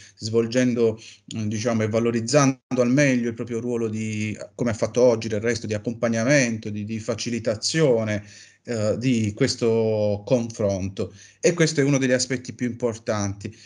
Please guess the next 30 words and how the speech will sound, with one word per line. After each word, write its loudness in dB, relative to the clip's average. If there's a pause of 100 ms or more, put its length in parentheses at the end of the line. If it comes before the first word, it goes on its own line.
(140)
E -2
mi 2
pare 4
lo 0
diceva 0
la 2
dottoressa -2
Urbano 2
nel 0
suo -4
primo -2
intervento. 0
È 0
vero, 2
le 0
risorse 0
sono -4
importanti, 0
saremmo -2
ingenui 0
a -4
pensare -4
che -8
non -4
siano -2
importanti, 0
ma 0
non 0
sono 2
tutto. -4